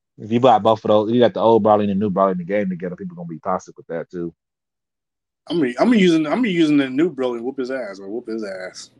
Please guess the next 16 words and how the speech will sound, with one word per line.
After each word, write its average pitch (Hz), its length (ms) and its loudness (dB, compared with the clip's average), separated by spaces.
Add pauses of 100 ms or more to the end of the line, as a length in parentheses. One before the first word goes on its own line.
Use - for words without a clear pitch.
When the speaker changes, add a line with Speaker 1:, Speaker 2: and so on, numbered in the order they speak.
(100)
Speaker 2:
<laughs> 107 60 -8 (200)
Speaker 1:
I'm 101 80 -10
gonna 101 120 -6
use 92 220 -6
both. 95 380 -6 (1200)
Like, 104 160 -2
depends 135 320 2
on 143 100 6
what 147 120 4
today 151 340 4 (100)
is. 127 300 0 (340)
<laughs> - 1500 -18
Speaker 2:
Long 180 240 4
as 214 60 -2
they 233 140 2
both 208 380 0